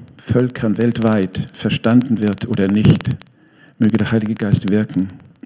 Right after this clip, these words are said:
Denn dieser Geist Gottes ist die Kraft, die die Wunder und Zeichen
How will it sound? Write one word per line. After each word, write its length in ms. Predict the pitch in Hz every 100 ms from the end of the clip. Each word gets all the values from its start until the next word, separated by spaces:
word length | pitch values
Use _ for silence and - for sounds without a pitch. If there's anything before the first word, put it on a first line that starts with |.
| - _ _ - - - - _
Denn 260 | 113 107 101 - - - - - - _ -
dieser 200 | 123 120
Geist 300 | 113 110 -
Gottes 580 | 120 - 90 98 - - - -
ist 200 | - -
die 100 | 123
Kraft, 580 | - 110 107 - - - - _ _ _ -
die 80 | 98
die 160 | 104
Wunder 320 | 110 123 120 -
und 160 | 107
Zeichen 600 | - 113 110 113 98 95